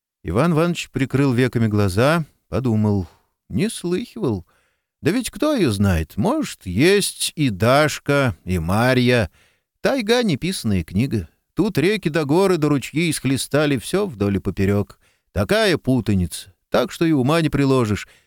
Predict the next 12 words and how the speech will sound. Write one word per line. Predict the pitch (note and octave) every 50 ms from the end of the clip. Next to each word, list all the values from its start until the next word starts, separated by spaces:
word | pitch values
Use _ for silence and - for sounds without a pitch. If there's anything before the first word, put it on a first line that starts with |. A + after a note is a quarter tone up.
| _ -
где | G2 G2 F#2 D#3+ F#3+ -
какая | - C#3 C3+ B2 - C3 B2+ A#2+ A#2
река | A#2 - B2 A2+
начинается | G#2+ G2 F#2 - G2+ F#2+ C3+ G3 A3+ A#3 G#3 - - -
и | C3+ B2
где | G2 F#2+ G#2 D3 E3+
которая | - A#2 G#2+ - A#2 B2 B2+ A2+ G2
кончается. | - G#2 F#2 E2+ - - A2 A2 A2 G#2+ F#2+ - - G2 F2+ E2 D#2+ - _ _ _ _ _ _ _
Эхе, | - F#3 B3 C#4 A3+ - - - - C#3+ D#3+ F3 F3 E3+ D#3 B2 G2 - - _ _
тайга-матушка». | - G2 G#2+ G2 D2+ D#2 G#2 B2+ B2+ G2+ G2 G#2+ - - - - - - D2+ - _ _ _ _ _ _ _ _ _ _ _ _ _ _ _ _ - -
Григорий | - - A2+ G2+ B2 C3+ C3+ C3
остановился, | B2 A2 - - G#2+ G#2+ G#2+ G2 A#2 E3 G3+ F#3+ - - F#3 F#3 D#3+